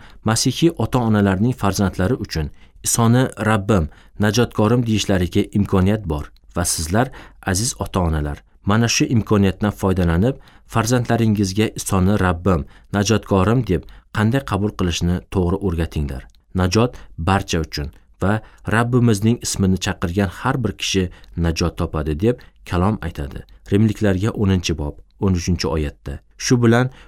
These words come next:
bugungi mavzumizni yakunlab, sizlar bilan xayrlashamiz. Xayr, omon qolinglar.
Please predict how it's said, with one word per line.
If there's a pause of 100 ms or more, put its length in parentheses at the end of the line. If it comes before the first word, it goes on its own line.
bugungi
mavzumizni
yakunlab, (220)
sizlar
bilan
xayrlashamiz. (240)
Xayr, (300)
omon
qolinglar.